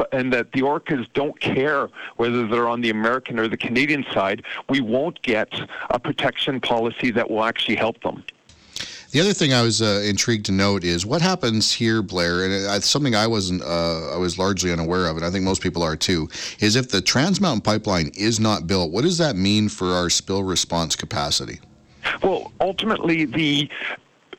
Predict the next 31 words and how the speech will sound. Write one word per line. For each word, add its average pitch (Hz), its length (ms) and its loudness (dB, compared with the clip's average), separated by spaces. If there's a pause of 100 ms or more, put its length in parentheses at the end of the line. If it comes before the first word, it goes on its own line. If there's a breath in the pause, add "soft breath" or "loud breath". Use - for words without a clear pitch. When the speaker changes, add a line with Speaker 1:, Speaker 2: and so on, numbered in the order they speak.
(640)
Speaker 1:
the 143 300 -2
extra 185 380 0
spill 165 320 0
response 151 400 0
capacity 127 580 0
that 110 160 0
was 123 200 0
going 139 320 0
to - 120 -2
be 147 160 0
paid 147 380 0 (100)
for 110 340 0 (440 loud breath)
by 131 380 2
the 143 120 -2
shipping 190 540 -2
fees 139 400 0 (140)
in 131 160 2
the, 120 120 -2 (160)
the 131 240 2
new 139 160 2
Trans 131 320 0
Mountain 123 320 0 (520)
won't 147 320 0
be 156 100 0
paid 147 320 -2
for. - 260 -2 (120)
The, 131 580 4 (160)
the, 127 200 2
all 139 220 2
these 151 240 0
extra, 131 540 0